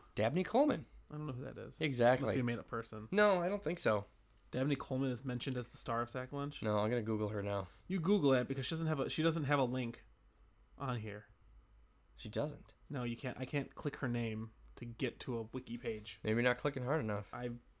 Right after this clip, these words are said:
Speaker 2: I guess not. Uh, yeah, Sack Lunch, just the name sounds funny too. I mean, I, the first thing I thought of was, like, a, a really dirty bro comedy.
Speaker 1: That guy.
Speaker 2: Okay.
Speaker 1: Yeah,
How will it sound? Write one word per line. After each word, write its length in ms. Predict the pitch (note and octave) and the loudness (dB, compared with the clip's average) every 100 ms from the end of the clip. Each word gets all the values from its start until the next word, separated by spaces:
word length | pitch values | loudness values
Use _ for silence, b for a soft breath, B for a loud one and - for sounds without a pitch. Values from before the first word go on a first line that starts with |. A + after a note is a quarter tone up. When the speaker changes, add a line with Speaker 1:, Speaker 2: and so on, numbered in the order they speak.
| - | -4
Speaker 2:
I 80 | B2+ | 2
guess 200 | B2+ C#3 | 2 0
not. 340 | A2+ G#2 - - b b b b b b b b b - - - | -4 -4 -10 -20 b b b b b b b b b -20 -10 2
Uh, 220 | E3+ D#3+ - | 4 4 8
yeah, 160 | F#3+ | 8
Sack 260 | C3 G#3 G3+ | 10 6 8
Lunch, 180 | F3+ D#3+ | 6 4
just 160 | E3 | 2
the 80 | E3 | 4
name 240 | C3 A#2+ A#2 | 4 4 0
sounds 260 | A#2 A2+ | -2 -2
funny 220 | - A2 | -2 -4
too. 440 | A2 - G#2+ G#2 C#3+ | -4 -4 -4 -4 -4
I 80 | B2 | 0
mean, 240 | A2+ A2 - - | 0 -2 -4 0
I, 160 | C#3 - | 2 4
the 140 | C#3+ | 2
first 240 | - D#3+ - | 6 6 6
thing 140 | B2 | 6
I 80 | B2+ | 6
thought 240 | B2 B2 | 6 4
of 140 | A#2 A#2 | 4 0
was, 320 | A2+ - - B2 | -2 -4 -12 -8
like, 120 | A#2 | -4
a, 280 | A2 G#2+ G#2 - - _ - | -4 -4 -6 -12 -20 _ -12
a 40 | B2 | -4
really 220 | B2 A#2+ | -2 0
dirty 280 | A2+ A#2 A2 | 2 2 2
bro 280 | A2 A#2+ A2+ | 2 2 2
comedy. 560 | - A2+ A2+ A2+ A2+ - - | 4 4 4 0 -2 -4 4
Speaker 1:
That 140 | G#3 | 6
guy. 180 | G2+ G2 - - - - - - - _ - - _ _ - - - _ - | 4 0 -10 -20 -20 -20 -20 -20 -20 _ -20 -20 _ _ -20 -20 -20 _ 8
Speaker 2:
Okay. 360 | E3 F3 D#3+ A2+ - - | 10 10 6 -6 -8 -4
Speaker 1:
Yeah, 160 | G3 | -2